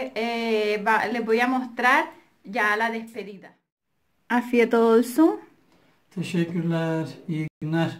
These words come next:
Speaker 2: kolay gelsin.
Speaker 1: Teşekkürler. Amigos, ahora les voy a explicar, eh, lo que hablamos con, con mi esposo en, en la demostración que le hic-, que les hicimos.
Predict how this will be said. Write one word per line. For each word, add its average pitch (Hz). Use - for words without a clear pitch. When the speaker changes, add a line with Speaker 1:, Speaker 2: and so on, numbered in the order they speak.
Speaker 2:
kolay 156
gelsin. 139
Speaker 1:
Teşekkürler. 220
Amigos, 226
ahora 240
les 285
voy 254
a 285
explicar, 277
eh, 233
lo 240
que 294
hablamos 220
con, 208
con 247
mi 233
esposo 220
en, 185
en 240
la 226
demostración 220
que 233
le 220
hic-, -
que 233
les 220
hicimos. 185